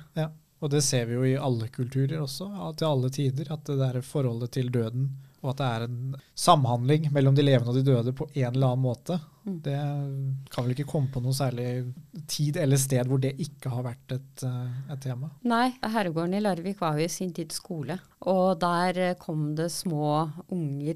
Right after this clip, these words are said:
Speaker 2: tidlig om morgenen, ikke sant? Det var kaldt, det var en stor bygning i atten tretti og førtiårene, og da var akkurat morseapparatet oppfunnet, og alle var opptatt av disse bankesignalene. Hva tror dere spøkelsene da gjorde? Jo,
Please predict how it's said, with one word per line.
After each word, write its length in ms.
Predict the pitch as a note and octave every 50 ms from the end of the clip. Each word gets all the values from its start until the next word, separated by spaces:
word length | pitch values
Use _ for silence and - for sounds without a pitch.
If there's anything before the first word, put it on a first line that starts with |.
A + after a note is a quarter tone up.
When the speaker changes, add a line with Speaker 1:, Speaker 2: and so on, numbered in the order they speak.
| D#3+
Speaker 2:
tidlig 480 | - - - G3+ E3+ C#3+ B2 A#2+ C3 D3
om 80 | D#3
morgenen, 260 | D#3+ D#3+ B2 B2 C3+ C3+
ikke 60 | C3+ C3+
sant? 160 | - A2+ - -
Det 80 | C3+
var 80 | C3+ C#3 -
kaldt, 300 | - C#3 D3 E3 E3+ D#3+
det 100 | - -
var 140 | - D3 C#3+
en 80 | D3 D#3
stor 380 | D#3 - - D#3+ D#3+ E3 E3+
bygning 540 | E3 E3 F3+ E3 D3 C3+ C3+ C#3+ D#3 F3 F3+ - - - - - - - - - - - -
i 220 | E3 E3+ E3+ E3+
atten 360 | - - D#3+ - - - E3 D#3+
tretti 360 | - D#3 D#3 - - - E3+
og 60 | F3
førtiårene, 760 | - - D3+ - - - D3+ D3 C#3+ D3 D#3+ F#3 G3+ G3+ F#3+
og 60 | F3 D#3+
da 320 | D#3 D3 D#3+ E3+ E3+ - - - A2+ A#2+ B2+ C3+ C#3+ D3+
var 340 | D3+ D3+ D#3 D3+ D3+ D#3 D#3+
akkurat 380 | - - D#3 - - D#3+ D3+ -
morseapparatet 960 | F3+ F3 - - - - B2+ C3+ D3+ C3+ C3+ D#3 D#3 - D3 C#3+ C3+ C3+ C#3
oppfunnet, 680 | - D#3 D#3 D#3 - - F#3 F#3 C4 E4 - - - - _ _ - - - _
og 100 | - -
alle 180 | G3+ G#3 D#3+ C#3
var 160 | C#3+ E3+ F3
opptatt 320 | D#3 - - - E3+ D#3+ -
av 60 | F3
disse 220 | F3 F3+ - - F#3
bankesignalene. 1500 | E3+ - - F#3+ C#3+ - - - - - C#3 C3+ C#3 - - - - - - F#3 E3+ E3 D#3+ C#3+ C#3 D3 D#3 G#3 C#4 E4 - _ _ _ _ _ _ _ _ -
Hva 160 | F3 G3 G3 G3
tror 260 | - - F3+ D3+ C#3
dere 420 | C3+ D#3 E3 F#3+ F#3 F#3+ G3+ G3 F3+ F#3
spøkelsene 720 | - - - G#3 D#3 D3+ D3 - - - - G3 G3 G3+
da 100 | F#3+ E3+ F3+
gjorde? 340 | G3 F#3+ D#3+ D3 E3 A3+ B3+ C4 - _ _ _ _ _ _ -
Jo, 180 | - D#3+ D#3 E3+